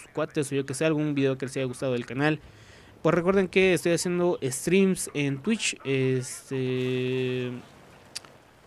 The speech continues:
normalmente por ahí de las ocho o nueve de la noche, este, no todos los días, pero pues ando ahí un poquito más constante que acá en YouTube. Entonces, bueno, banda, eh, si, como les dije, pues si tienen alguna,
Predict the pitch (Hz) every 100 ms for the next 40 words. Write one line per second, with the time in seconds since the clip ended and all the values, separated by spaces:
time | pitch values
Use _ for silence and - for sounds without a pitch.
0 | - - 156 175 180 175 160 151 165 160
1 | 131 170 - 165 160 151 147 175 185 190
2 | 196 202 143 131 127 123 - 131 127 127
3 | 131 143 165 151 135 147 165 156 131 -
4 | 135 - 139 135 131 135 127 - - -
5 | - _ 147 143 143 139 139 135 135 123
6 | 131 123 123 117 110 107 120 120 117 110
7 | 110 117 - - 139 139 156 151 156 160
8 | 160 160 127 - - _ _ - - -
9 | 135 131 127 127 123 131 127 135 143 147
10 | 170 139 - 151 156 147 143 147 131